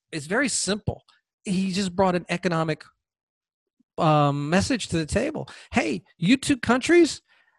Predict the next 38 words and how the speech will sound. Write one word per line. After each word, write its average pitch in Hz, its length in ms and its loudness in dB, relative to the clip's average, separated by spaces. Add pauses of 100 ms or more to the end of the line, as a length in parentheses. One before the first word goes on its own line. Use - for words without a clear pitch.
(180)
how 202 140 8
you 277 140 4
doing 269 300 4
in 277 60 0
this 185 120 2
coronavirus?" 131 720 0
I'm 147 140 0
paraphrasing 120 520 2
all 117 120 2
this, 117 120 0
by 120 120 4
the 117 80 4
way, 120 80 6
ladies 117 180 4
and 123 80 -6
gentlemen. 127 220 0
"How 220 80 6
you 302 100 4
doing 320 260 2
all 269 120 6
this 202 100 0
coronavirus?" 143 420 2
"Ah, 311 300 0
business 254 500 -2
is 147 160 -2
down. 269 540 -4
You 165 80 -10
know, 196 160 -8
people 196 280 -4
stay 196 160 0
home." 240 200 -2 (280)
You 262 60 0
know 277 60 6
what? 262 100 8
If 196 80 0
you 254 120 2
work 202 160 2
together, 160 500 -2